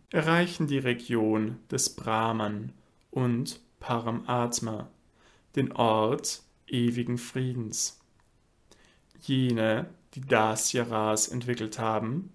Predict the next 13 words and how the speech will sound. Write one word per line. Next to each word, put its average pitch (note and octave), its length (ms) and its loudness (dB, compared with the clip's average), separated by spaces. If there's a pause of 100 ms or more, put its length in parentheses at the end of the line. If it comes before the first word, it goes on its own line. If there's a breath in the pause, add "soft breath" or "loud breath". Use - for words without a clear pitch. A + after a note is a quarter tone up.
kommen F#3 440 4 (100)
nach A#2 280 0
Vaikuntha, B2 840 -2 (420 soft breath)
in C#3 80 -2
das A#2+ 380 2
spirituelle D#3+ 680 2
majestätische B2 960 0
Reich A2+ 560 -2
Narayanas, A#2+ 1120 -2 (680 soft breath)
und C3 420 0
die B2+ 80 0
Geweihten A2 720 2
in A#2+ 260 -4